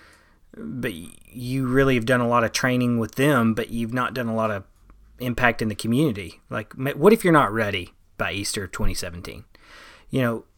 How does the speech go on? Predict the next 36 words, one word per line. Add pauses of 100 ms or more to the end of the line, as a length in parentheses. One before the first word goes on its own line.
in
other
words, (300)
let
the
criteria
for
planting,
when
this
is
in
place, (640)
when
we've
done
this, (100)
when
we've
gotten
these
three
things
together, (380)
then
we're
gonna
step
out (320)
and
launch,
quote
unquote. (840)
Uh,
but
don't,